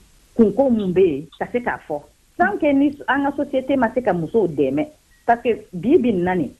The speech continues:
a ma komi muso, a ta, a hakili t'a fɛ dɛ, a hakili b'a fɛ. Mais hali bi bi in na, n'o ko muso ka kɛ dugu ɲɛmɔgɔ ye, ka cɛ kɛ dugu ɲɛmɔgɔ ye, mais muso bɛ baara min kɛ lon o lon, n'a wulila sɔgɔma, ko den ka ko, ko bɔn ka filan,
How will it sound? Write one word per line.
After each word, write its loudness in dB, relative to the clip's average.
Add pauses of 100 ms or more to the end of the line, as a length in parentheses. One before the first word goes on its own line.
a -2
ma 2
komi 2
muso, 0
a -4
ta, -4
a -2
hakili 0
t'a 2
fɛ -4
dɛ, -2
a 0
hakili 2
b'a 0
fɛ. -2 (240)
Mais -2
hali 4
bi -2
bi -4
in -2
na, -2
n'o 2
ko -2
muso -6
ka -6
kɛ -4 (220)
dugu -4
ɲɛmɔgɔ 2
ye, -2 (200)
ka -4 (120)
cɛ 0
kɛ -2
dugu -2
ɲɛmɔgɔ 0
ye, -4 (160)
mais -2 (240)
muso 2
bɛ 2
baara 0
min -4
kɛ 0
lon -2
o 0
lon, -2
n'a 0
wulila -4
sɔgɔma, -4 (160)
ko 0
den 0
ka 0
ko, -2 (120)
ko 2
bɔn 0
ka -6 (100)
filan, -2